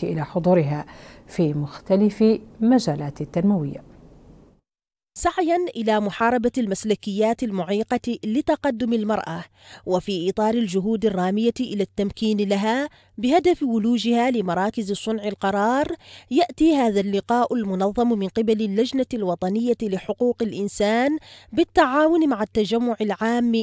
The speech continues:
Speaker 2: للمرأة الموريتانية، وذلك من أجل تسليط الضوء على مختلف القضايا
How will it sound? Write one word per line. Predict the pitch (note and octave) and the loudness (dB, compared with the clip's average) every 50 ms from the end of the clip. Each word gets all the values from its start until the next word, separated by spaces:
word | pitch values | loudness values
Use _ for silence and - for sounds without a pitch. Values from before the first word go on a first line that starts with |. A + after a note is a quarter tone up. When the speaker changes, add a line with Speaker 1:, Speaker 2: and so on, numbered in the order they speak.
| - - | -2 -4
Speaker 2:
للمرأة | G#3 A3 A3 G3 G3+ G#3 G#3+ - - A3+ - - | -4 -4 -4 -2 -2 -2 -2 -2 -2 -4 -4 -2
الموريتانية، | A#3 G#3+ F#3+ F3+ F3+ G3 G#3 A3+ - - A#3 G3+ G#3 G#3+ G3 E3 C#3 A#2 C3 D#3+ - - - - - - - | -2 -2 -2 -2 -2 -2 -4 -4 -2 -2 -2 0 0 -2 -2 -2 -2 -4 -4 -8 -12 -16 -20 -20 -20 -14 -4
وذلك | - F#3 F#3 - G3+ G3+ A3 A3+ A#3+ - | -4 -2 2 4 4 4 4 2 2 0
من | A#3+ A3 G#3 G3 | 0 0 2 2
أجل | D#3+ A3+ G3+ G#3+ A3 B3+ | 2 0 0 0 -2 -2
تسليط | A#3+ - F3+ - - G3+ G#3 G#3 A3 A3+ - A#3 | -2 -2 -4 -4 -4 -4 -2 0 0 0 0 -4
الضوء | G#3 E3+ D#3+ D#3 G3 G3+ G#3+ - - B3 B3 - | -4 -4 -2 2 2 2 2 2 -2 -4 -4 -4
على | F3+ F#3+ F#3+ G3 G3 F#3+ F#3 | -2 -2 0 0 0 0 0
مختلف | G3+ A3+ - - - C#4 B3+ A#3+ A#3 - - | -2 -4 -6 -4 -4 -2 -2 -2 -4 -4 -4
القضايا | G#3 G3 - G3 F#3 F3+ G#3 G#3 A3 A3 A3 G#3+ G#3 G#3+ G#3+ | -6 -2 0 0 0 2 2 2 2 2 2 2 2 2 0